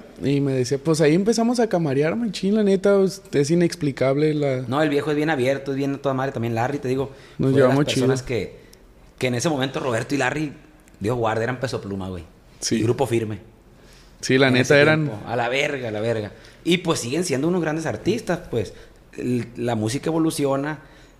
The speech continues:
Speaker 2: En ese tiempo no existía Spotify, en ese tiempo no había TikTok, no había ni madre, era vender discos nomás y
Speaker 1: Más
Speaker 2: vendían
Speaker 1: difícil.
Speaker 2: discos a lo verga. Entonces yo, mm, por eso te digo que me puse la piel chinita, porque ahorita que estás platicando con los que tú ahorita estás haciendo colaboraciones,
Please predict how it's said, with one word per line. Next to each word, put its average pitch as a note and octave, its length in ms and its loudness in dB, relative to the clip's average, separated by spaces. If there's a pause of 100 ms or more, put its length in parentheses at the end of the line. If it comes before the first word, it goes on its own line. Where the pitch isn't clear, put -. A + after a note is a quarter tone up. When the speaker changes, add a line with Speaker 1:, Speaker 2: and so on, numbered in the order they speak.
(120)
Speaker 2:
En B2 140 -2
ese B2 100 -2
tiempo B2+ 240 -2
no B2+ 80 0
existía B2 280 -6
Spotify, B2+ 580 -6
en A#2 80 -2
ese A2 160 -6
tiempo A2 240 -8
no A2+ 80 -4
había G#2+ 220 -2
TikTok, G2+ 340 -6
no A2+ 80 -4
había C3 140 -4
ni F3 200 -4
madre, A#2 440 -2
era D3 100 -2
vender C#3+ 260 -2
discos B2 320 -6
nomás A#2+ 200 -2
y - 20 0
Speaker 1:
Más B2+ 180 2
Speaker 2:
vendían C3+ 220 2
Speaker 1:
difícil. B2 320 0
Speaker 2:
discos B2 140 -6
a B2 40 -4
lo G2 100 -4
verga. C#3 340 -4 (1000)
Entonces B2 260 -4
yo, C3 220 0 (180)
mm, A#2 160 0
por A#2+ 160 0
eso C3+ 120 0
te C3 80 0
digo B2+ 280 0
que A#2+ 120 -6
me G#2+ 100 -2
puse B2+ 220 -4
la B2+ 100 -4
piel A#2+ 140 -4
chinita, C3+ 340 -4
porque C3+ 180 -4
ahorita A2+ 180 -4
que C3+ 80 -6
estás A#2+ 160 -8
platicando A#2+ 480 -4 (320)
con A2 180 -2
los G#2+ 120 -6
que G2+ 120 -6
tú G#2+ 140 -2
ahorita A#2+ 200 -2
estás B2 240 -6
haciendo B2+ 340 -4
colaboraciones, A#2 540 -4